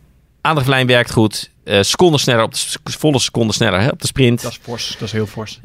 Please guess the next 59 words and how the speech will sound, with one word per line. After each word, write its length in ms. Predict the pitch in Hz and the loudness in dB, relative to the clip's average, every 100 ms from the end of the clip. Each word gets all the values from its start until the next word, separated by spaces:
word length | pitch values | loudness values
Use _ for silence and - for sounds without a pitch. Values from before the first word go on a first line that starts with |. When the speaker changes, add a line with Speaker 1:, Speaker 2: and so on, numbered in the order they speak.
| - | -6
Speaker 1:
Eh, 920 | - 110 107 101 101 104 98 95 92 | 0 4 6 6 4 4 4 6 4
eh, 80 | 92 | 2
gewoon 180 | 107 | 0
stuurgevoel 380 | 101 151 143 127 | 2 2 2 2
is 100 | 117 | 2
goed, 180 | - 120 | 2 0
ondersteun 300 | 127 127 120 | 0 0 0
goed. 240 | 101 113 - | 0 -2 -2
Je 140 | 95 | -2
merkt 260 | 98 131 139 | 2 2 0
het 100 | 113 | -4
gewicht, 380 | - 107 95 - | 0 2 2 0
maar 100 | 92 | 0
hij 140 | 98 | 0
doet 140 | 117 | -2
zijn 120 | - 101 | 0 0
best 140 | 90 | 0
om 60 | 95 | -2
mee 80 | |
om 80 | 107 | -2
te 80 | 110 | -2
gaan. 340 | - 101 98 98 | -2 0 0 -2
Hij 240 | 98 95 | -4 -4
veegt 360 | - 120 110 - | -2 0 0 -2
de 80 | |
vloer 480 | 101 90 113 139 143 | -6 0 4 4 4
aan 200 | 101 104 | 2 0
met 100 | 90 | -2
die 120 | 85 - | -4 -4
Astra. 360 | 85 - - | -4 -2 -2
Terwijl 200 | - 135 | -2 -2
ik 60 | 117 | 0
heb 120 | 101 | -2
een 60 | - | -4
gewone 300 | 117 208 170 | 0 0 0
Astra 220 | - - | -4 -6
plug-in 320 | - 95 85 | -2 -2 -2
tegen 220 | 80 87 80 | -4 -6 -6
een 60 | |
gewone 220 | 92 131 - | -2 -2 0
Astra 220 | - 90 | -4 -4
plug-in 260 | 90 78 | -4 -4
gehad. 240 | - - - | -6 -8 -6
En 140 | - | -4
toen 120 | 165 | -2
won 120 | 107 82 | -4 -4
de 60 | |
Astra. 280 | - - - | -6 -6 -6
Kan 360 | - - - 101 | -10 -10 -8 -2
je 60 | |
nagaan 200 | 98 90 | -2 0
wat 80 | 85 | -4
het 100 | 87 | -4
verschil 220 | 87 - | -6 -4
Speaker 2:
Gewone 200 | 85 120 | -2 -2
Astra 220 | 117 - 120 | -4 -6 -8
plug-in 260 | 123 120 | -6 -6
tegen 160 | 113 110 | -6 -4
gewone 300 | 113 113 110 | -4 -2 -2